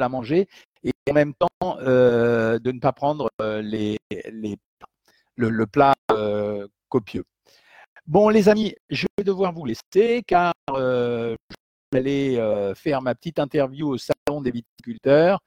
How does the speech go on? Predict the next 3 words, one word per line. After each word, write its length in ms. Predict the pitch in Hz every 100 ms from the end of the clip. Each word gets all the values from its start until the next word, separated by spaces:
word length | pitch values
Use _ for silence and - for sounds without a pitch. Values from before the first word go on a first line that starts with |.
| _ _ _ _ - - -
Euh, 800 | 113 113 113 113 110 104 - 117 117
hein, 800 | 131 139 123 120 143 156 160
hein. 40 | 160